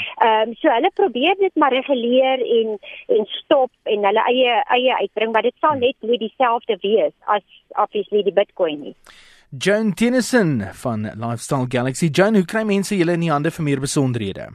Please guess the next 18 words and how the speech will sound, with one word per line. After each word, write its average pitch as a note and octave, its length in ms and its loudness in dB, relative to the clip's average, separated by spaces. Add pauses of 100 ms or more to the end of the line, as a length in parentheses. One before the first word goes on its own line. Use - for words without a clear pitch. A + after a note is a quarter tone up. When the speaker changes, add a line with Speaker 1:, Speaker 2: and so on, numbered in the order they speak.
(140)
Speaker 1:
Weet C4 280 2
jy, A4+ 160 4
hulle C4 260 0
kan, E4+ 320 0
hulle A#3 200 0
kan F4 200 0
my B3+ 280 0
skakel, C#4 500 0 (160)
eh, A3 160 0
Joan A#3 360 0
Tennyson C4+ 600 0
by A#3 160 0
nul A3 260 0
agt - 260 -10
drie, A3+ 260 0 (460)
drie B3+ 200 0
nul B3+ 320 2
drie, B3 280 2